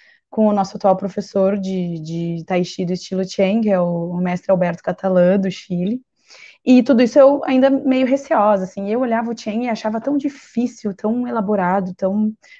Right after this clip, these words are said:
profundo, e aí eu já, já comecei assim, "Ah, não, é muito difícil, eu não vou fazer isso, eu vou ficar com o meu Shaolin aqui, no meu garantido."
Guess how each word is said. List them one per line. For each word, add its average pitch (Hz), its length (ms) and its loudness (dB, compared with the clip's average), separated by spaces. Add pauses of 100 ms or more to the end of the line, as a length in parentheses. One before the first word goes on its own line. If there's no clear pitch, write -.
profundo, 220 640 0 (420)
e 220 80 6
aí 226 120 8
eu 240 80 8
já, 247 280 4
já 233 160 -2
comecei 240 380 -2
assim, 240 300 -6
"Ah, 240 180 -4
não, 233 160 -4 (200)
é 214 140 -4
muito 202 200 -6
difícil, - 440 -10
eu 190 60 -6
não 190 80 -4
vou 196 120 -4
fazer 190 320 -6
isso, 190 380 -4
eu 202 120 -4
vou 185 100 -4
ficar - 200 -4
com 202 60 0
o 208 40 0
meu 202 120 0
Shaolin 190 540 0
aqui, 214 240 2
no 196 180 0
meu 196 160 2
garantido." 196 800 0